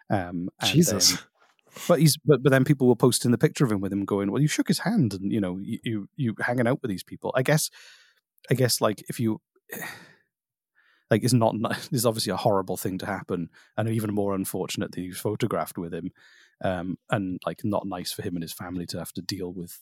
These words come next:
Speaker 1: those kind of things being talked about him online. So, but whether him being part of that community or, or kind of seducing that community or appealing to them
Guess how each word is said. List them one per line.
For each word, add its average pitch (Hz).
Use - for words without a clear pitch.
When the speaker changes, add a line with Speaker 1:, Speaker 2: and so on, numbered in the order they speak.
Speaker 1:
those 87
kind 92
of 90
things 92
being 92
talked -
about 104
him 95
online. 85
So, 92
but 117
whether 123
him 113
being 110
part -
of 127
that 117
community 117
or, 120
or 95
kind 101
of 92
seducing 104
that 104
community 107
or 90
appealing 101
to 104
them 98